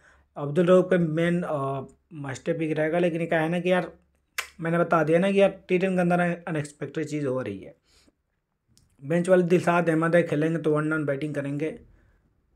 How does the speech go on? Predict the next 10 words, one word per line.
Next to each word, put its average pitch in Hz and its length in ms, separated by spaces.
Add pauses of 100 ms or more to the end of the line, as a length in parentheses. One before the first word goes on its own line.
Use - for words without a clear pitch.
(420)
और 110 180
श्रीनिवास 170 720
असरपल्ली, 165 840
एलन 147 400
स्टैनली 147 460
टीम 139 220
के 139 120
मेन 143 260
ओपनर 143 320
ऑलराउंडर, 127 500